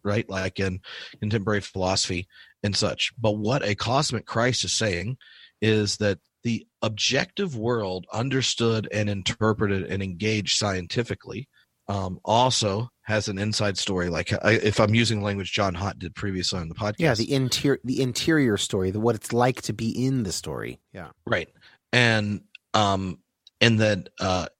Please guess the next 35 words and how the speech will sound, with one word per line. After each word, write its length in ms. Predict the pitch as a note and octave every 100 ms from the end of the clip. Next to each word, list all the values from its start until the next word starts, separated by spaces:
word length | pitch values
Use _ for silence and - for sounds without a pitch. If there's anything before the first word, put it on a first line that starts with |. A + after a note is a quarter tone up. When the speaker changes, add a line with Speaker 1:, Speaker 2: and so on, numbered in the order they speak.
| -
Speaker 1:
if 480 | D3+ F#3+ - - - _ _ _ -
the 120 | A2+
story 680 | - B2 C3+ A#2 G2+ G2 _ _ _ -
all 200 | A#2 C3+
of 40 |
a 60 | C3
sudden 380 | - B2+ A#2+ F#2+
just 260 | G#2 G2+
got 220 | - A#2 F#2+
really 400 | G2+ A#2 B2+ B2
longer 640 | G#2 F2+ A2+ C3 G2 E2 - - -
before 560 | - G#2 - A#2 A2+ G#2 -
it 240 | G#2+ F#2+
got 300 | G2+ A2+ -
to 120 | -
the 140 | B2 G#2
place 540 | - G#2 A2 B2 -
where 100 | A2+
the 140 | F#2 F2
point 480 | - A2 B2+ B2
is 180 | G2+ F#2+
revealed, 480 | F#2 F#2 G2+ F2+ -
if 160 | - -
you're 120 | F2+
a 20 |
Christian, 440 | - G2+ - - - - - - -
right? 240 | G#2 B2 -
You 140 | A#2
would 140 | A2
say 200 | - C#3
to 80 | D#3
yourself, 480 | A2+ F2 - C#2 - - C3 - -
"What 260 | A2 C3 F3 -
in 260 | C3 C3+
our 480 | - A#2 A#2 B2 C3+